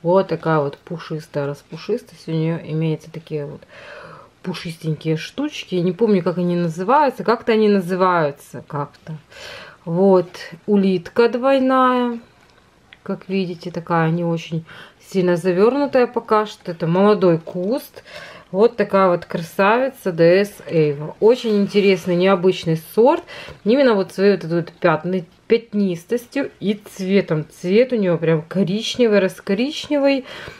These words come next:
Такой вот глубокий, бархатный, коричнево-бордовый цвет. Вот такая вот красавица. Вот такая изнанка практически красная. Очень нравится.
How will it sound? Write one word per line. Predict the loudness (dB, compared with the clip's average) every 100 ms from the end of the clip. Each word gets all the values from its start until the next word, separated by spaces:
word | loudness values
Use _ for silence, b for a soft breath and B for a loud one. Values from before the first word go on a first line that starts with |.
| B -10
Такой | -2 2 2
вот | 2 -4 -4
глубокий, | 0 2 0 2 4 4 0 -2 -2
бархатный, | -2 0 2 2 -4 -10 -6 -4 -2
коричнево-бордовый | -2 -4 -2 -4 -6 -2 0 0 0 -2 0 2 2 2 0
цвет. | -4 -18 -12 -6 -2 -2 -4 -14 -20 B B B B _ _
Вот | -2 0 -2
такая | -8 -6 -2 -2
вот | -2 -6
красавица. | -12 -14 -12 -10 -10 -12 -14
Вот | -10
такая | -6 -2 -4
изнанка | -6 -10 -2 0 2 0 -2
практически | -2 -6 -8 -20 -12 -10
красная. | -2 0 0 -4 -8 -6 -8 -14 B B B B _ 2
Очень | 4 4 -6 -6 -2
нравится. | 2 2 0 -6 -16 -8 -6